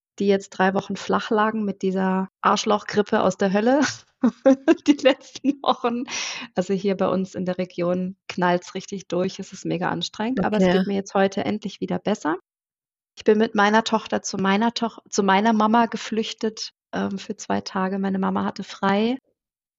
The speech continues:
Speaker 1: und hat sich dann um uns gekümmert und das tut einfach gut. Also man muss einfach zur Mama nach Hause und dann geht's einem einfach wieder ein bisschen besser. Das hat echt gut getan.
Speaker 2: Manchmal braucht
Speaker 1: Auch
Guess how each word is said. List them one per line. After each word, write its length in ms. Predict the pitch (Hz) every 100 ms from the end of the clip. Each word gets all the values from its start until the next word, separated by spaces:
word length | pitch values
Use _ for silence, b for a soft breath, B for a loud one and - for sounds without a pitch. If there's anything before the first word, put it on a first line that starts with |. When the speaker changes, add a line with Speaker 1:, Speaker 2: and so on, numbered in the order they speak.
| _ -
Speaker 1:
und 380 | 202 139 196
hat 120 | 202 -
sich 180 | 196 -
dann 200 | 196 202
um 160 | 202
uns 220 | 202 196 -
gekümmert 540 | - - 214 214 -
und 120 | 190
das 120 | 180
tut 180 | - -
einfach 320 | 180 - 185 -
gut. 220 | 185 -
Also 300 | 185 185 185 - _ _ -
man 140 | 180
muss 180 | 185 -
einfach 240 | 175 180
zur 160 | - 185
Mama 260 | 170 170 190
nach 200 | 185 196
Hause 240 | 185 185
und 60 | 175
dann 120 | 175
geht's 220 | 180 -
einem 160 | 190 185
einfach 480 | 175 180 - - _ _ _ -
wieder 180 | 190
ein 80 | 185
bisschen 340 | 214 - 233 226
besser. 300 | 208 - 208
Das 160 | 196
hat 100 | 196
echt 200 | - -
gut 160 | - -
getan. 360 | - 202 202 233
Speaker 2:
Manchmal 340 | 170 - 220
braucht 300 | - 170
Speaker 1:
Auch 40 | 170